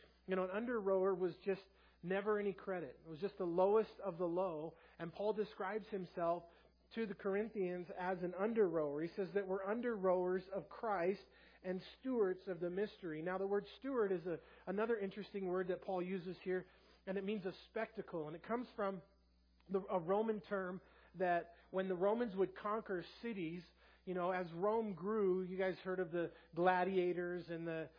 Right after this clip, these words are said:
the games that they would do. Well, they would bring back certain prisoners. They would call them spectacles. And they were the ones that they would,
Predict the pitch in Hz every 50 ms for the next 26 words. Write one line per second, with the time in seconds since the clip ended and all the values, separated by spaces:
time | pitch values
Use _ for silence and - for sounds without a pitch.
0 | - - - - 170 165 147 170 175 170 180 185 185 185 185 165 156 175 170 -
1 | 185 180 175 180 175 165 147 170 180 180 175 180 175 175 180 175 190 185 196 180
2 | 165 156 185 202 220 233 220 196 196 190 190 185 - - - 208 202 190 180 165
3 | - - 208 208 190 196 214 185 175 170 175 165 180 175 165 165 160 - 202 190
4 | 185 180 165 - - - - 208 208 - - 214 185 - 190 170 175 185 - -
5 | - - - - - - - - - - 185 185 185 190 208 220 226 214 214 190
6 | 190 190 190 196 180 180 185 180 - 185 180 180 180 175 165